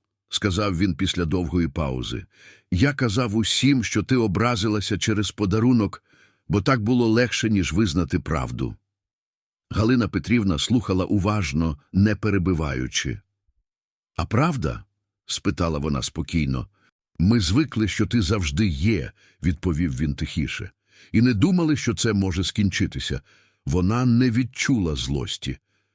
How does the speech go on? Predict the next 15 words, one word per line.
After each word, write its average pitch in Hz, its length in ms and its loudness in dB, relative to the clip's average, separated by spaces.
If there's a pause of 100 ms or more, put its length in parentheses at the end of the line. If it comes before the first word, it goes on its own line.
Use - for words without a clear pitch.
(220)
лише 95 280 0
підтвердження 110 760 0
того, 123 340 0
що 107 220 -2
давно 95 360 0
знала. 64 520 -4 (960)
«Може», — 85 520 0 (260)
сказала 80 520 -2
вона, — 69 420 -2 (400)
«коли 110 320 2
немає 110 440 2
поваги». 113 640 -2 (480)
Вона 104 280 2
дозволила 104 580 0
спілкування, 107 840 2